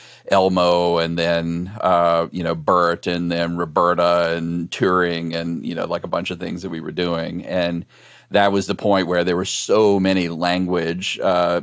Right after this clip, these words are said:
based applications that you could imagine building on top of these things if it continued to get better and better. And so we were just sort of looking for evidence that it was gonna continue to get better and better. And as soon as we found it, like, we just started, like,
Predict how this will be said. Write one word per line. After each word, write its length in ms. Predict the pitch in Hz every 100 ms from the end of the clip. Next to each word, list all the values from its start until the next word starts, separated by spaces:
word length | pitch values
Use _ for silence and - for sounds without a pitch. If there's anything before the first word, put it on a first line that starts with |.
| -
based 460 | 90 80 87 - -
applications 840 | 87 82 87 85 90 - 82 87
that 120 | 90
you 120 | 90 85
could 140 | 85
imagine 720 | 85 87 87 90 90 85 87
building 440 | 82 90 90 90 85
on 140 | 85
top 300 | 95 87 87
of 100 | 80
these 240 | 82 82
things 480 | - 85 80 82 -
if 180 | 82 82
it 160 | 82 -
continued 640 | - 90 - 95 90 85
to 80 | 85
get 240 | 87 80
better 240 | 85 82 85
and 160 | 87
better. 400 | 82 82 95 120 - - - - -
And 140 | 95
so 200 | - 98
we 160 | 95 95
were 100 | 90
just 200 | 98 -
sort 160 | 101
of 80 | 85
looking 520 | 92 92 98 98 92
for 200 | 87 95
evidence 540 | - 92 90 85 90 -
that 100 | 87
it 80 | 85
was 160 | 90
gonna 180 | 90 87
continue 540 | - 87 - 92 87
to 100 | 85
get 220 | 85 85 87
better 220 | 82 85
and 160 | 87
better. 260 | 82 85 82
And 240 | 90 92
as 100 | 98
soon 180 | - 117
as 80 | 98
we 120 | 90
found 420 | 85 104 101 95
it, 200 | 82 82
like, 120 | 73 -
we 80 | -
just 200 | - -
started, 580 | - 92 87 82 85 -
like, 280 | 87 90